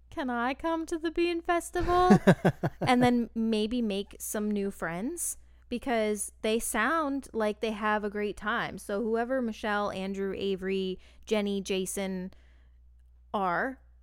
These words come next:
Speaker 1: not Nicole 'cause
Speaker 2: Just
Speaker 1: she can't come.
Speaker 2: Just the whole crew except for Nicole. What is this bean festival?
Speaker 1: Okay, so then I, uh, I,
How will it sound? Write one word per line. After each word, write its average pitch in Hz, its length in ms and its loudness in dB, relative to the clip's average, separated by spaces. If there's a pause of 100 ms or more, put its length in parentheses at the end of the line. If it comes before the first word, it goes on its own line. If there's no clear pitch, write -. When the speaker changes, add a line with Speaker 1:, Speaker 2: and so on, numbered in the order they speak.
(220)
Speaker 1:
not 214 240 2
Nicole 208 320 -2
'cause 208 120 -6
Speaker 2:
Just 220 60 -10
Speaker 1:
she 220 120 -6
can't 226 260 -6
come. 220 280 -2
Speaker 2:
Just 240 240 2
the 285 80 8
whole 269 180 6
crew 165 440 6
except - 500 -2
for 147 100 -4
Nicole. 127 420 -4 (720)
What 170 380 0
is 226 240 -4
this 240 180 -8
bean 160 340 -2
festival? 107 540 -6 (100)
Speaker 1:
Okay, 233 260 -2
so 220 180 -4
then 233 300 -2
I, 220 380 0
uh, 214 360 0 (720)
I, 220 440 4